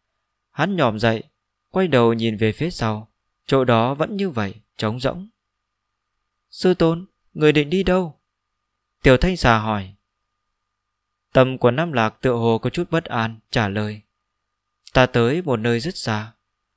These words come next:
Lại đột nhiên nói, "Ngươi gọi ta là sư tôn đã lâu như vậy mà ta lại không dạy được ngươi thứ gì. Hôm nay ta sẽ truyền cho ngươi một bộ pháp môn luyện khí,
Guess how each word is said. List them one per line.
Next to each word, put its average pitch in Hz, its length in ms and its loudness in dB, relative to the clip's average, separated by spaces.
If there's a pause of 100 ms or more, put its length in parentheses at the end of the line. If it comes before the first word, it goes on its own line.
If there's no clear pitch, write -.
(340)
Lại 135 200 2
đột 123 200 2
nhiên 120 200 0
nói, 139 360 -6 (840)
"Ngươi 175 180 0
gọi 127 180 2
ta 117 280 2
là 107 120 0
sư 117 220 -2
tôn 113 300 0
đã 123 120 -2
lâu 123 200 2
như 160 160 -6
vậy 101 260 -4 (400)
mà 123 140 2
ta 165 240 -4
lại 123 120 -4
không 185 220 -8
dạy 117 220 0
được 113 200 -4
ngươi 127 180 -2
thứ 185 200 -6
gì. 101 300 -8 (380)
Hôm 135 260 4
nay 120 280 4
ta 117 340 2
sẽ 180 160 -6
truyền 113 280 -2
cho 143 140 -2
ngươi 170 200 -4
một 110 200 -4
bộ 110 160 0
pháp 160 260 -4
môn 120 200 -2
luyện 110 200 -2
khí, 139 340 -8